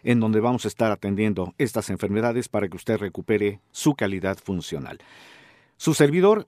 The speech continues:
y amigo, doctor Alfonso Ábalos, le agradece que esté usted en esta frecuencia. Le quiero presentar nuevamente al señor Pedro del Pozo, que es el director del área administrativa,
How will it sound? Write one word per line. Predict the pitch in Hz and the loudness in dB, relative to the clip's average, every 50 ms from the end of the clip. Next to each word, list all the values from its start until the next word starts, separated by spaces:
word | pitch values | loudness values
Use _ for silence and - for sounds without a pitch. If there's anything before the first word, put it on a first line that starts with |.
| _ | _
y | - 127 117 | -2 2 2
amigo, | 113 117 143 160 151 151 151 147 135 | 4 4 4 4 4 4 2 2 0
doctor | 117 107 107 - _ 135 131 120 | -2 -6 -6 -2 _ 2 2 4
Alfonso | 104 98 - 123 123 123 113 - - 135 | 2 0 0 0 0 0 0 0 0 2
Ábalos, | 139 139 135 135 135 131 107 | 2 2 2 0 0 0 0
le | 110 101 | 0 -2
agradece | 95 101 104 110 120 - - 101 | 0 0 0 0 0 0 -2 -4
que | - 107 | -4 -6
esté | - - - | -6 -2 -4
usted | 117 107 - - 110 - - - _ - | -4 -2 0 0 0 0 -2 -10 _ -8
en | 101 104 107 | -4 -2 -2
esta | 110 - - 98 - | -2 -2 -2 -4 -4
frecuencia. | 101 95 - 156 156 160 147 - 156 156 151 - _ _ - - - - - _ | -4 -2 2 2 2 2 2 2 0 0 0 -2 _ _ -20 -20 -20 -20 -14 _
Le | - 131 | 0 2
quiero | - 202 202 190 | 2 4 4 4
presentar | - 135 131 - 123 117 139 147 | 4 2 0 0 0 2 4 4
nuevamente | 139 139 131 127 127 139 135 - 131 | 4 4 4 4 2 2 2 2 0
al | 107 98 | 0 0
señor | - 117 113 123 123 | 0 0 0 0 0
Pedro | - - 135 135 135 117 104 | 2 2 4 4 4 4 2
del | 101 98 | 2 2
Pozo, | - 127 131 127 - 120 - | 2 2 2 2 0 -6 -4
que | - 120 | -2 -2
es | 120 - - | -2 0 0
el | 101 95 | -2 0
director | 92 101 98 87 - - 117 110 | 0 -2 -2 -2 0 -2 0 0
del | 107 101 98 104 | 0 2 2 2
área | 104 107 104 98 87 80 | 2 2 0 -2 -2 -2
administrativa, | - 120 113 104 107 104 101 - - 107 101 - 139 127 120 120 113 | -2 -2 -2 0 -2 -2 -4 -4 -4 -6 -2 -2 0 0 0 0 -2